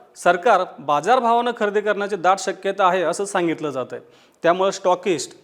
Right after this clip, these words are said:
किंवा मग उद्योग वाट बघतायत की सरकार नेमकी खरेदी कशी करणार आहे. आणि सरकारची खरेदीचं चित्र एकदा स्पष्ट झालं तर उद्योग आणि स्टॉकिस्टसुद्धा बाजारात खरेदीत उतरतील असा अंदाज आहे. त्यामुळं सध्या असं झालं की हे सगळे लोक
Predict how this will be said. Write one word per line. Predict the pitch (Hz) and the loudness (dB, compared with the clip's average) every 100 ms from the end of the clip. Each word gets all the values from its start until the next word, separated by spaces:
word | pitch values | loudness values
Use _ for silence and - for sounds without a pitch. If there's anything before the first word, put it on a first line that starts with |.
| _ - | _ 2
किंवा | 202 | 2
मग | 208 214 | 4 0
उद्योग | 208 185 208 165 170 | -2 0 0 0 2
वाट | 185 226 | 2 4
बघतायत | 226 226 214 214 | 0 0 -4 -4
की | 220 | -2
सरकार | 196 190 208 190 | -2 0 -2 -2
नेमकी | 185 190 196 | -4 -6 -4
खरेदी | 175 175 | -4 -4
कशी | 208 214 214 | -2 -2 0
करणार | 180 147 139 123 | -2 -2 -4 -8
आहे. | 117 - - _ 165 | -10 -16 -20 _ -2
आणि | 226 | 0
सरकारची | 220 190 247 240 269 233 | 2 2 2 -2 -4 -2
खरेदीचं | 220 214 214 220 | -2 -2 -4 -4
चित्र | 214 202 | -4 -4
एकदा | 208 202 | -2 -2
स्पष्ट | 202 - 214 - | -4 -4 -4 0
झालं | 226 156 139 143 - - _ | 0 2 -2 -8 -14 -20 _
तर | 196 | 2
उद्योग | 214 185 180 220 196 - - | 2 0 2 0 0 -8 -4
आणि | 160 208 202 | -2 -2 -4
स्टॉकिस्टसुद्धा | 196 175 220 220 190 196 | -2 -2 -2 -8 -4 -2
बाजारात | 175 175 185 185 | 2 0 0 -4
खरेदीत | 170 175 | -4 -4
उतरतील | 175 175 220 196 202 - 190 | -6 -4 -4 -6 -10 -8 -6
असा | 202 196 | 2 2
अंदाज | 156 143 120 | 2 -2 -6
आहे. | 120 - - - - _ _ | -8 -12 -20 -20 -20 _ _
त्यामुळं | 233 262 269 | 4 6 4
सध्या | 254 226 247 | 2 2 2
असं | 240 233 | 2 0
झालं | 208 214 | -2 -2
की | 214 | -2
हे | 214 | -4
सगळे | 214 202 208 202 | -2 -2 0 0
लोक | 180 143 | 0 -2